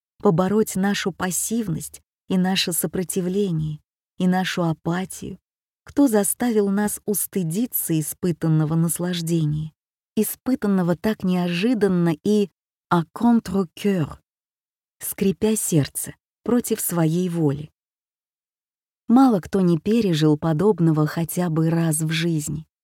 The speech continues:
Иначе говоря, я была возмущена не столько тем, что Томас скрыл от меня правду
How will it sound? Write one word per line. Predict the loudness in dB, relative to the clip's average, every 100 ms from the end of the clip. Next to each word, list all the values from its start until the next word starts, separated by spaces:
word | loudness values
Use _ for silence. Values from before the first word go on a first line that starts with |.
| _ _ _ _ _ _ _
Иначе | 4 4 4 0
говоря, | 0 2 2 2
я | 4 2 2
была | 2 2 2
возмущена | 0 2 2 2 2 2 2
не | 2
столько | 0 2 0 2 -4
тем, | -4 0 0
что | 0 -4 -4
Томас | 2 2 2 0
скрыл | -2 0 2 4
от | 2 0
меня | 0 0 -2
правду | -2 -2 -2 -4 -6